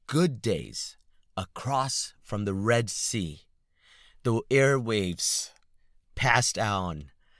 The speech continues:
Egyptian T V channels, all right? On, <laughs> on very clear days, we'd receive two Egyptian channels into our set, and we could watch stuff on it. And it was interesting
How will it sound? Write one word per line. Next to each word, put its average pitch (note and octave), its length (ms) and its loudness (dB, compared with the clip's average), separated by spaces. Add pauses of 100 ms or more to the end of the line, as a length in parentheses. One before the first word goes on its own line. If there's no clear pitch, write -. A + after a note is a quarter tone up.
(300)
Egyptian G2 800 -4 (300)
T F#2+ 200 -4
V F2 320 -4 (280)
channels, - 680 -10 (160)
all F#2 80 -6
right? F#2+ 280 -2 (640)
On, G#2 120 -2 (220)
<laughs> - 320 0
on C3+ 200 0
very D#3 540 4 (300)
clear D3 320 -2
days, G#2+ 400 2 (420)
we'd G#2 220 -4
receive A#2 720 -4 (360)
two C3 220 -2
Egyptian A2 420 -4
channels F#2 560 -4 (140)
into F#2 320 -6
our E2+ 160 0
set, - 480 -8 (420)
and F2+ 120 -4
we F2+ 100 -4
could F2 220 -6
watch E2+ 260 0
stuff - 340 -6
on E2 180 -8
it. - 140 -16 (400)
And F#2 120 -4
it F#2+ 40 -2
was F2+ 140 -4
interesting G#2 680 -4